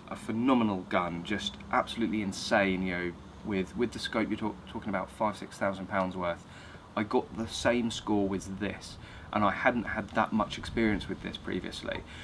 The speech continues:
Um, so I pretty much rocked out on the range with this out of the box, and,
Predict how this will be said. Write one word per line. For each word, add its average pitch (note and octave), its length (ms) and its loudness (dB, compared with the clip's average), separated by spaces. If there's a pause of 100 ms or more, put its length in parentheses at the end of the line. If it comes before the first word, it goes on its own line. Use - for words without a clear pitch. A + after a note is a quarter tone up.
(220)
Um, G2+ 480 6
so G#2 380 4 (120)
I G2+ 80 -4
pretty A2+ 280 2
much A#2 200 4
rocked A#2+ 360 0
out A2 240 4
on A2 100 4
the G#2 80 2
range G2 460 4 (100)
with A#2+ 160 2
this A2 180 -2
out F#2+ 120 2
of - 60 -4
the F#2+ 60 -6
box, - 400 -4 (540)
and, F2+ 340 0